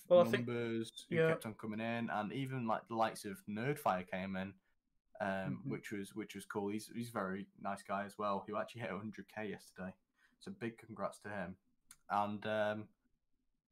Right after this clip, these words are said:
Speaker 2: and yeah, that's, that's really where we are today, but I don't know, we're just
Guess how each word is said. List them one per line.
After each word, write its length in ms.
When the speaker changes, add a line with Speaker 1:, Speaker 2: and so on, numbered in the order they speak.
Speaker 2:
and 200
yeah, 180
that's, 400
that's 220
really 180
where 220
we 100
are 160
today, 460
but 220
I 140
don't 100
know, 100
we're 120
just 340